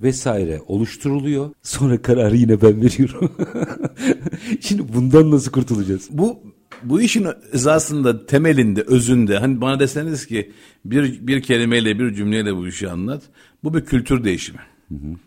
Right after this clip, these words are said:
Speaker 2: Bu bir yaşam biçimi. Ben biraz işte seyircilerimiz,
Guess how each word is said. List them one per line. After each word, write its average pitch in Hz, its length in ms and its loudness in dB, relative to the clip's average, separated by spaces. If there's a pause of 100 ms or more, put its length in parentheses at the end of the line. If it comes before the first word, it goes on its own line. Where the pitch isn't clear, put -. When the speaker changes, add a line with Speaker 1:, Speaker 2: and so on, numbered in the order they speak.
(120)
Speaker 2:
Bu 107 100 -8
bir 120 60 -4
yaşam 113 580 -2
biçimi. 82 320 -16 (180)
Ben 127 200 2
biraz 131 460 0
işte - 220 -16 (160)
seyircilerimiz, 104 600 -2